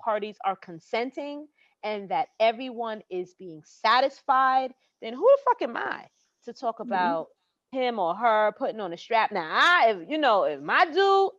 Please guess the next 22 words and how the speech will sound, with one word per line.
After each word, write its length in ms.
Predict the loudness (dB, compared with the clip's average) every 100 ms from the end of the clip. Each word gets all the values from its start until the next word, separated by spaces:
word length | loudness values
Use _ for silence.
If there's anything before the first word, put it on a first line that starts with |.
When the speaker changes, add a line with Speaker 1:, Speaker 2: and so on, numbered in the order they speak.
| 2
Speaker 1:
asked 300 | 4 4 0
me, 120 | -6 -2
I 140 | 0
might 260 | 2 0 -2
be 80 |
looking 280 | -2 -4 -2
at 100 | -4
him 100 | -4
sideways. 600 | -6 -6 -6 -8 -14 -18 _ _
But 140 | 6 8
Speaker 2:
Mm-hmm. 400 | 8 2 -10 -12 _ _ _ _ _ _ _ _ _ _ _ -4
Speaker 1:
if 160 | 0
I'm 260 | 0 0 0
thinking 320 | -2 0 0
that 160 | 2 4
that 180 | 4
might 240 | 4 0 0
do 140 | -2
something 400 | -2 -2 0 -2
in 20 | -2
our 300 | 0 0 0
space, 480 | 0 4 6 6